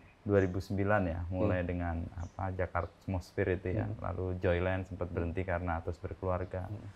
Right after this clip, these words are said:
Speaker 1: lalu sekarang hidup lagi dan tumbuh gitu. Pandemi kan ada kesulitan tertentu
Speaker 2: Ya.
Speaker 1: juga kan
Speaker 2: Hmm.
Speaker 1: waktu itu. Nah, ke depan lo ada kecemasan nggak soal industri? Atau lo justru melihat, "Ah, ini masih banyak nih banget yang bisa
Speaker 2: Hmm, hmm.
Speaker 1: dikembangkan," gitu?
Speaker 2: Hmm, hmm.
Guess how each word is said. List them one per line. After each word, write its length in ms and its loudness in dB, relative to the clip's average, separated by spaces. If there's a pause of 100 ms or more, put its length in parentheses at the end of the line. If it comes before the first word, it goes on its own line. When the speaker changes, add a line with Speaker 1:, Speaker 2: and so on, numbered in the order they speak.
(160)
Speaker 1:
lalu 120 4
sekarang 400 4 (100)
hidup 260 -2
lagi 260 0
dan 280 0
tumbuh 320 0
gitu. 160 0
Pandemi 360 4
kan 240 4
ada 180 4
kesulitan 560 4
tertentu 380 4
Speaker 2:
Ya. 40 -2
Speaker 1:
juga 200 10
kan 120 0
Speaker 2:
Hmm. 120 2
Speaker 1:
waktu 180 -2
itu. 200 -4 (1160)
Nah, 160 4
ke 120 0
depan 280 6
lo 100 2
ada 140 6
kecemasan 560 0
nggak 240 0
soal 240 -2
industri? 400 -4
Atau 160 2
lo 80 4
justru 260 -8
melihat, 300 4 (160)
"Ah, 240 -2
ini 320 0
masih 400 0 (240)
banyak 340 2
nih 140 0
banget 260 0
yang 140 -2
bisa 180 -6
Speaker 2:
Hmm, 300 0 (100)
hmm. 220 -4
Speaker 1:
dikembangkan," 680 0
gitu? 200 -8 (180)
Speaker 2:
Hmm, 200 -2 (140)
hmm. 160 -8